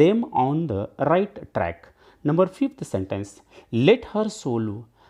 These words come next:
her problem later." आता ही जी सेंटेन्स आहेत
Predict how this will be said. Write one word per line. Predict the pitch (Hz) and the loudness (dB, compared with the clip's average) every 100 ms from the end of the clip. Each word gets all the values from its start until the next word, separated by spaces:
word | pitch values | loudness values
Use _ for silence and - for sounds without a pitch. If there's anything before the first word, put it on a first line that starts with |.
| - 123 | -4 -2
her | 120 - | -2 0
problem | 147 139 165 180 151 151 _ - | 2 2 2 0 -2 -6 _ -10
later." | 90 85 85 78 - _ _ _ - | -6 -6 -8 -14 -18 _ _ _ -2
आता | 143 | 2
ही | 202 226 | 2 2
जी | 254 254 | -2 -4
सेंटेन्स | 240 135 117 156 151 127 | -2 -2 0 0 -2 -4
आहेत | 123 | -6